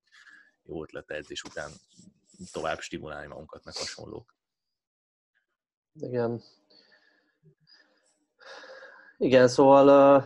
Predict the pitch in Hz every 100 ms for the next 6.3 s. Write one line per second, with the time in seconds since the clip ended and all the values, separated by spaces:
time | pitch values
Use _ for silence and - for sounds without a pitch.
0 | - - 135 131 135 123 123 117 117 117
1 | 113 120 101 - _ _ - 120 139 127
2 | 123 117 117 127 120 - 117 110 113 113
3 | 120 120 110 - 120 110 117 113 110 107
4 | 110 95 95 - 104 104 104 92 110 98
5 | 95 90 90 98 92 85 - 85 80 80
6 | 82 87 80